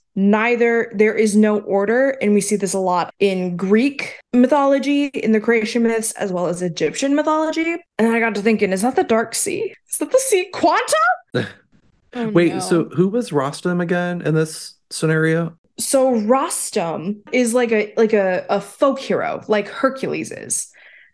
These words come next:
Speaker 1: Um,
Speaker 2: Okay.
Speaker 1: he's part of this whole epic, the Epic of Kings.
Speaker 2: And so, and for anyone who doesn't remember, Rostam was a prominent figure in Mondstadt history. He was, like, B F Fs with Arundel, who was the,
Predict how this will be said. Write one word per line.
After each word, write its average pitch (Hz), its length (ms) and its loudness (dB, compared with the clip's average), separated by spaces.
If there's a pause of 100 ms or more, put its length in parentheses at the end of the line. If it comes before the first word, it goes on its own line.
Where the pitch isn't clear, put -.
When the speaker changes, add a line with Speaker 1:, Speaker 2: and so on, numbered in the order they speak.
(120)
Speaker 1:
Um, 196 320 0
Speaker 2:
Okay. 185 100 -10
Speaker 1:
he's 220 220 -10
part 240 320 0
of 240 500 0
this 196 240 -2
whole 247 300 2
epic, 202 320 -2
the 196 80 2
Epic 196 200 -2
of 185 160 -6
Kings. 190 560 -4 (280)
Speaker 2:
And 120 160 2
so, - 280 0
and 110 160 0
for 123 140 2
anyone 127 220 2
who 127 120 -4
doesn't 101 280 -4
remember, 85 720 -2 (100)
Rostam 85 840 -2 (100)
was 85 180 -2
a 87 60 -4
prominent 82 560 -2
figure 80 400 0
in 85 240 -2
Mondstadt 80 540 -2
history. 98 760 -2
He 90 220 0
was, 82 360 2
like, 80 320 -2
B 85 160 2
F 82 160 -2
Fs - 560 -4
with 82 320 -2
Arundel, 82 800 -2
who 82 160 -2
was 78 220 -4
the, 80 600 -2